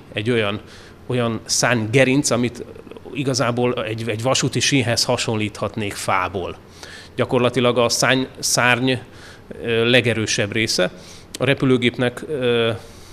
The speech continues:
föl van erősítve ez a főtartó a törzshöz, két oldalról csatlakozik a jobb, illetve a bal szárny, amihez, aminek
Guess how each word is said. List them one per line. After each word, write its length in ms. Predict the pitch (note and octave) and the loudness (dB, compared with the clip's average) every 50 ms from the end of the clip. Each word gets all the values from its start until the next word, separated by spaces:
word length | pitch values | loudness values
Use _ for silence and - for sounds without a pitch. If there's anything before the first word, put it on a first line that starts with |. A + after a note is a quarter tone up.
| - - - - - - - - - - - - - - - - - - | -20 -20 -20 -20 -20 -20 -20 -20 -20 -20 -20 -20 -20 -20 -20 -20 -14 -10
föl 320 | - - - D3 D3 C3+ | -6 0 4 6 6 6
van 140 | B2 B2 A#2 | 6 6 4
erősítve 580 | A#2+ A#2+ A#2+ A2+ G#2+ - A#2+ A2 - - A#2 | 4 4 4 2 2 0 -2 -4 -4 -4 -4
ez 140 | G#2+ G#2 G2+ | -4 -2 -2
a 200 | A2 G#2 G2+ - - | -2 -2 -4 -4 -8
főtartó 680 | - - - B2+ A2 - A#2+ G#2 F#2+ - - G#2+ F#2+ F#2+ | -8 -4 -2 -2 -2 -2 -2 -4 -4 -6 -8 -6 -6 -4
a 120 | F#2 F2 - - - - - - - - | -6 -6 -8 -12 -20 -20 -20 -20 -4 0
törzshöz, 580 | C#3+ B2+ C3 - - - B2+ C3+ C3+ - - - | 2 2 2 2 0 0 2 2 2 0 -2 -2
két 200 | - B2+ A2+ - | -2 -2 0 0
oldalról 360 | A2 G#2 G#2 G2+ G#2 G#2 G2 | -2 0 0 0 0 0 -2
csatlakozik 560 | - - A2+ G2+ - G#2+ - G#2+ G2 G#2 - | -2 -2 -4 -4 -4 -4 -6 -6 -6 -6 -6
a 60 | - F#2+ | -4 -4
jobb, 180 | G2 G2 G2 G#2 - - - - | -4 -4 -4 -6 -10 -16 -14 -10
illetve 360 | G#2+ G2+ G2 G2 - - G#2+ | -6 -4 -4 -4 -4 -2 -4
a 80 | F#2+ | -4
bal 240 | F#2+ F#2+ G#2 G2 F#2+ | -2 0 0 0 0
szárny, 300 | F2+ - - G2+ A2+ C#3+ D#3+ - - - - - - - | 0 0 0 2 2 0 0 -4 -8 -16 -20 -20 -10 -4
amihez, 640 | - A2 A2+ A2+ G#2+ A2 G#2 G#2+ G#2+ - - - - - - - - - - - - | -2 0 2 2 2 2 2 2 2 0 -2 -4 -6 -10 -20 -18 -16 -16 -16 -6 -2
aminek 480 | - A#2 A#2+ A#2+ A#2+ A#2 A#2 A2+ - | 2 4 4 6 6 6 4 4 0